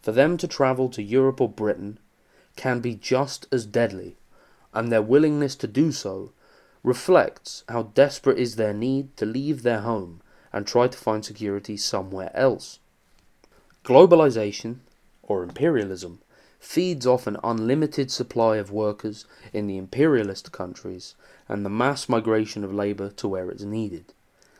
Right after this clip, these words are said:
Capitalist governments who act on behalf of the capitalist ruling class in each country will never really attempt to stop migration, but they will use racist, anti-immigration rhetoric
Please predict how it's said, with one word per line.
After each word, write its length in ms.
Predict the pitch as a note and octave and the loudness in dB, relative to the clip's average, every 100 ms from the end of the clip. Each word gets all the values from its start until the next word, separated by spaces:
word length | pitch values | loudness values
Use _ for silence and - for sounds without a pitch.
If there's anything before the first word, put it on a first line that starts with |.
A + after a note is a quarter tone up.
| _ _ _ | _ _ _
Capitalist 640 | - D#3 D#3+ F#3 E3+ - | 0 0 0 0 0 0
governments 480 | A#2 G#2 G#2 G#2 - | 0 0 0 -6 -8
who 180 | G#2+ G#2+ | -6 -4
act 280 | A#2+ C3 B2 | -4 -4 -4
on 140 | A2 | -2
behalf 460 | G2+ B2+ D3 D3+ - | -4 4 4 4 0
of 140 | G2 | -10
the 80 | - | -10
capitalist 600 | - C3 C3+ - G2 - | -6 -6 -4 -8 -8 -8
ruling 300 | G2+ F#2+ F#2+ | -8 -8 -12
class 440 | - F#2+ G2 - - | -10 -8 -8 -12 -12
in 120 | G2 | -10
each 300 | F#2+ G2 - | -10 -14 -14
country 500 | - D#3 C3+ - F#2+ - _ _ _ _ - | -2 -2 -2 -8 -12 -16 _ _ _ _ -2
will 140 | C3 | 2
never 420 | C3 D3 F3 D#3+ D#3+ | 2 4 4 4 0
really 600 | A2+ C#3 G3+ F#3 B2 G#2 | -2 0 6 6 6 2
attempt 540 | G#2 - F#2+ F2+ - _ _ | -2 -8 -8 -10 -18 _ _
to 100 | - | -10
stop 300 | - F3 - | 0 2 2
migration, 680 | G#2 F#2 F#2 F2+ - - - _ _ - - | -2 -10 -12 -12 -14 -18 -18 _ _ -20 -6
but 160 | - A2+ | -4 0
they 100 | A2 | -2
will 480 | G#2+ F3+ D3+ A#2 - - - | 2 6 8 6 -2 -18 -12
use 280 | A2 A2 G2+ | -8 -8 -8
racist, 840 | G#2 B2 D3 - D3+ D3 - - - | 2 4 4 -2 -8 -8 -12 -18 -6
anti-immigration 920 | B2 D3 D#3 C#3+ C#3 C3+ C3+ C3+ C3 | -4 -2 -2 -2 2 2 2 -2 -6
rhetoric 580 | A#2 G2+ - G#2 - | -4 -6 -6 -8 -8